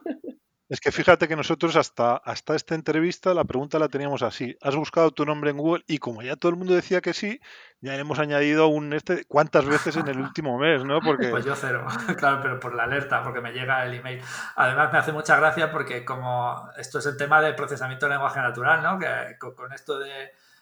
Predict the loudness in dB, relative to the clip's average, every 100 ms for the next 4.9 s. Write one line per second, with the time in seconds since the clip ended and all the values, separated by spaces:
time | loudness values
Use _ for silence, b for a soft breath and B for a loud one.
0 | b -4 -4 -6 -10 -12 -8 -6 -2 -2
1 | 2 2 2 0 -2 -2 0 2 4 6
2 | 6 2 0 2 4 2 -2 -6 -6 -8
3 | _ -20 -8 -6 -4 -6 -6 -8 -4 -4
4 | -4 -6 -8 -10 -4 -2 -4 -8